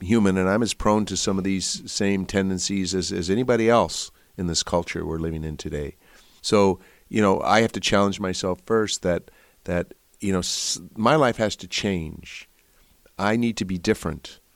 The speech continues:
and I cannot just, I just can't go on as, as, as usual. I, I would hope each year, uh, well, you know, it's some, whether it's Christmas, whether it's coming into Lent and celebrating the,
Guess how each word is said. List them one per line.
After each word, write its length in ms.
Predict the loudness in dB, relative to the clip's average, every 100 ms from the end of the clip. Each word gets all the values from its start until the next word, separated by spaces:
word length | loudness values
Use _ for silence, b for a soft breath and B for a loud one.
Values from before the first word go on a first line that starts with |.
| _ _
and 360 | -6 -2 -2 -4
I 100 | -6
cannot 440 | -4 -2 0 -2
just, 340 | -2 -2 -2 -6 -20 -10
I 80 | -6
just 280 | -2 -2 -4
can't 320 | -2 -2 -2
go 180 | -4 -2
on 460 | 0 0 -2 -6 b b b b b 0
as, 420 | 2 2 2 -4
as, 400 | -2 -2 -2 -6 -8
as 260 | -6 -6 -4
usual. 540 | -4 -4 -8 -10 -14 _ b b _ -6
I, 100 | -2
I 200 | 2 4
would 140 | 4
hope 180 | 4 2
each 240 | 0 -2 -2
year, 500 | 4 6 6 4 -2 b b b b _ -12
uh, 320 | -8 -8 -6
well, 120 | -2
you 100 | 2
know, 120 | 4
it's 100 | 4
some, 140 | 2 2 0
whether 300 | -2 -4 -6
it's 180 | -6 -6
Christmas, 680 | -2 2 2 2 0 0 -2
whether 200 | -2 -2
it's 160 | -4 -6
coming 260 | -6 -4
into 220 | -6 -6
Lent 760 | -2 2 4 4 4 2 -2 -6
and 80 | -8
celebrating 460 | -4 -4 -4 -6
the, 140 | -6